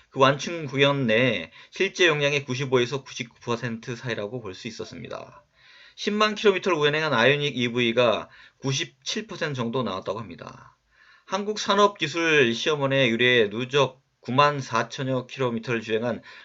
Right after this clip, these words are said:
르노 삼성 에스엠 쓰리 지이 배터리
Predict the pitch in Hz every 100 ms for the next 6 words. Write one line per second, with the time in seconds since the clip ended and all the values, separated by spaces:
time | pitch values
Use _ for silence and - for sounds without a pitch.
0 | - 123 156 151 151 143 135 151 104 117
1 | - 139 131 131 - - 143 143 135 -
2 | 117 120 123 117 110 - 120 117